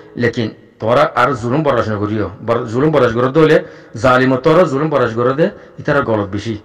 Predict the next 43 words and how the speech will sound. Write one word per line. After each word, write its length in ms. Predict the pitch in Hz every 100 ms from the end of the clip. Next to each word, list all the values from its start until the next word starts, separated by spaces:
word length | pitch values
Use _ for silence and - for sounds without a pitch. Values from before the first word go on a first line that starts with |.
| - _ _ _ _ _ -
একদিন 240 | 120 127 131
গজ্জ, 160 | 123 143
দুদিন 200 | 135 123 123
গজ্জ, 140 | 123
এক 100 | 135 127
বছর 140 | 113 135
গজ্জ, 120 | 131 127
দু 40 | 120
বছর 140 | 123 135
যায়, 140 | 123 117 123
পাঁচ 120 | 117 131
বছর, 160 | 127 120
দশ 80 | 117 117
বছর, 180 | 120 135
পাঁচ, 100 | 135 - -
জিন্দিগি 300 | 113 127 123 135
ওর 80 | 143
গাড়া 140 | 135 127
থাকিবা 240 | 135 135 113
নে, 60 | 101 - - _ _ _ -
হ্যাঁ, 160 | 113 123
জিন্দিগি 260 | 123 123 123
ওর 60 | 143
দায় 200 | 143 139 131
থাকিবা 240 | 135 131
নে, 120 | 117 101 - - - 123
মুমিকে 320 | 135 147 170 135
বড় 120 | 131 143
না, 60 | 117 110 117
আগে 140 | 127 120
যাও 120 | 127 139
না, 60 | 110 - - - - _ _ - 113
জিন-, 200 | 143 147
দুনিয়া 240 | 143 151 143
ইয়ান 160 | 147 165
মারা 120 | 165 151
আর 60 | 156 135
জিন্দিগি 260 | 131 131
ওর 140 | 139 147
হন 80 | 151
তাই 120 | 151 147
দেব 160 | 143
না, 40 | 131